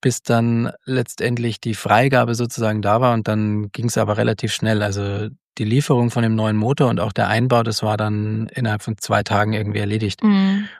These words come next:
Speaker 1: Und dann haben wir einen Anruf bekommen.
Speaker 2: <laughs>
Speaker 1: Den habe ich dann verpasst tatsächlich. Da waren wir gerade auf einer Tour. Den haben wir verpasst und dann kam eine, eine WhatsApp. „Ja, dein Fahrrad ist jetzt fertig.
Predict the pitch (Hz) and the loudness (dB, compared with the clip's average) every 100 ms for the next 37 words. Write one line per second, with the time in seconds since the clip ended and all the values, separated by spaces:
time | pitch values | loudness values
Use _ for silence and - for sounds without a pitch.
0 | _ 120 101 104 104 101 120 175 113 110 | _ -4 0 2 2 0 -4 -2 0 2
1 | 107 113 120 120 - - _ _ 123 - | 2 2 0 -2 -8 -14 _ _ -4 2
2 | 120 127 131 135 - _ _ _ _ _ | 2 4 4 2 -4 _ _ _ _ _
3 | _ - 190 - - - _ _ 143 123 | _ -4 -4 -4 -20 -20 _ _ 0 4
4 | 117 147 - 120 135 - 123 175 - 156 | 4 4 2 2 0 0 0 0 0 -2
5 | - 160 160 175 151 120 123 123 117 113 | 2 0 2 0 0 0 0 2 0 0
6 | 117 - 139 165 202 - - - - - | -4 -2 0 2 2 -2 -20 -20 -20 -20
7 | - _ - 110 127 123 107 - 151 165 | -20 _ -2 2 0 -2 -6 0 0 0
8 | 131 117 117 117 110 117 120 117 117 117 | 0 2 2 0 0 0 2 0 0 0
9 | 113 113 160 - 170 180 _ - - - | 2 2 2 2 0 0 _ -20 -20 -20
10 | - _ 123 143 131 - 143 170 151 - | -20 _ 0 2 0 2 2 2 -2 -4
11 | 123 - 139 170 180 208 214 - | -6 -2 2 2 2 -2 -2 -8